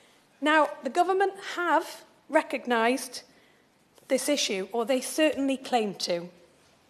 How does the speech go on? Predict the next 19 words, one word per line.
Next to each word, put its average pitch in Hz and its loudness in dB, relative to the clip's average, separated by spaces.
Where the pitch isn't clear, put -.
In 262 2
July, 269 6
the 311 -2
Department 277 2
for 285 0
Education 254 -2
published 254 0
a - -10
consultation 269 -6
on 254 4
its 240 0
proposals 269 4
to 220 -2
improve 330 2
the 269 -4
cost, - -4
choice, 254 0
and 220 -4
availability 247 2